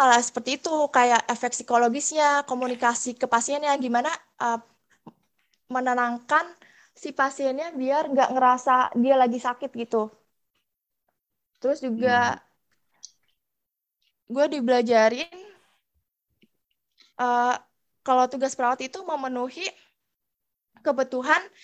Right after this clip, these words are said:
Speaker 1: biologi, psikologi, spiritual, dan sosialnya gitu. Kita komprehensif ke semua kebutuhan dasar manusia.
Speaker 2: Hmm, benar, banyak. Psiko-,
Speaker 1: Iya.
Speaker 2: biologis,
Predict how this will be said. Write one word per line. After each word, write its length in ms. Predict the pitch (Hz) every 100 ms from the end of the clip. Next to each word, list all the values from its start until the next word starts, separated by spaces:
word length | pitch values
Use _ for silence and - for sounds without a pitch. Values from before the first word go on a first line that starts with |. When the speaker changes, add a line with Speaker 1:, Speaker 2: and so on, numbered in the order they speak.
| - -
Speaker 1:
biologi, 560 | 247 240 233 226 226 339 392 - _ _ _
psikologi, 680 | - 254 247 240 233 220 294 359 - _ _ -
spiritual, 600 | 269 247 247 262 262 302 285
dan 100 | 277 254
sosialnya 500 | 233 247 226 240 240 233 233
gitu. 200 | 233 233 226
Kita 200 | 233 285 285 - _ -
komprehensif 680 | 247 247 247 233 226 311 - - _ _ _ -
ke 120 | 254 - -
semua 280 | 254 240 277 -
kebutuhan 400 | 247 247 269 269 240
dasar 200 | 240 247 240
manusia. 380 | 226 - 226 - - _ _ _ -
Speaker 2:
Hmm, 560 | 98 98 98 95 95 104
benar, 300 | 123 95 87
banyak. 320 | 151 165 90 90 _ _ _ _ _ _ _ _ _
Psiko-, 360 | - - 98 277
Speaker 1:
Iya. 100 | 254
Speaker 2:
biologis, 640 | 101 101 101 98 113 143